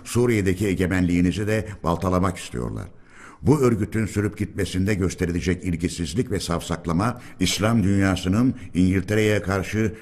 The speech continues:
olağanüstü ayaklanmasıyla sonuçlanacaktır. En dikkate değer olan bu noktayı görmek ve yüksek siyasi adamlarınıza göstermek pek çok önemli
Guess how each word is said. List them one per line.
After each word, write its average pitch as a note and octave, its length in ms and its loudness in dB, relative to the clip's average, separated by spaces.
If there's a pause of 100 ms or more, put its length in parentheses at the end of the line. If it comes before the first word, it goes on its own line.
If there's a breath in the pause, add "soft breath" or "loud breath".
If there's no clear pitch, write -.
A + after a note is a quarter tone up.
(100)
olağanüstü G#2 680 4
ayaklanmasıyla F2+ 880 2
sonuçlanacaktır. D2 960 -4 (800 loud breath)
En C#3 260 4
dikkate F#2 440 0
değer E2+ 240 2
olan D#2+ 380 0
bu A#2 100 4
noktayı F#2 420 0
görmek F2 460 2 (240 loud breath)
ve F2 120 4
yüksek E2+ 480 2
siyasi F2+ 400 0
adamlarınıza F2 720 0
göstermek F2 640 0 (200 loud breath)
pek - 260 0
çok - 260 -4
önemli F2+ 580 4